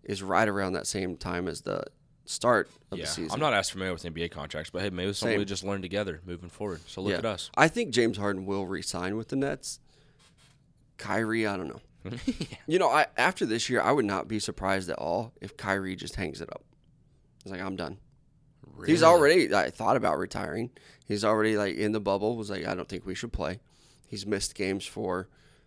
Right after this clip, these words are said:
Speaker 1: family birthdays and other, you know, situations. He's
Speaker 2: Yeah.
Speaker 1: disappeared on him. I just don't know if he wants to play. Like, no hate towards him.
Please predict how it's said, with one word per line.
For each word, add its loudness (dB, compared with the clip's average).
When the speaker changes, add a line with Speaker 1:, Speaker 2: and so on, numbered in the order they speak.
Speaker 1:
family -2
birthdays -2
and -4
other, -4
you -8
know, -8
situations. -8
He's -6
Speaker 2:
Yeah. -8
Speaker 1:
disappeared -2
on -4
him. -6
I 0
just -8
don't 0
know 0
if -6
he -6
wants -4
to -14
play. -8
Like, 4
no 4
hate 0
towards -4
him. -2